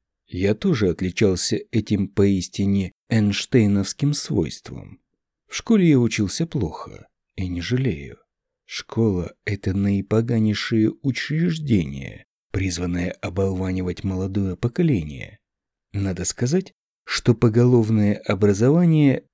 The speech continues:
это дешёвый трюк жирнобрюхого общества. Ничему школа не учит,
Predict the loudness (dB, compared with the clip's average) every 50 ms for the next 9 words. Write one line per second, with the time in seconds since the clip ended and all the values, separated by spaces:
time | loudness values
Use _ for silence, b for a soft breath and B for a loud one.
0 | _ _ _ _ -6 -6 -4 -4 -4 -2 -2 -2 -2 -2 -2 0 2 2 2 2
1 | 0 -2 -2 0 2 2 2 2 0 -2 0 0 0 0 0 0 0 0 2 4
2 | 2 2 2 0 0 2 2 2 2 0 0 0 0 0 -4 -8 -8 -8 -10 -12
3 | -12 -12 -14 -14 -16 -20 _ _ _ _ _ _ _ _ _ -8 -4 -2 -2 -2
4 | -2 -2 2 2 4 4 4 2 2 -2 -4 -2 0 0 2 0 0 2 2 2
5 | 0 -2 -6 -8 -8 -10 -10 _ -20 -20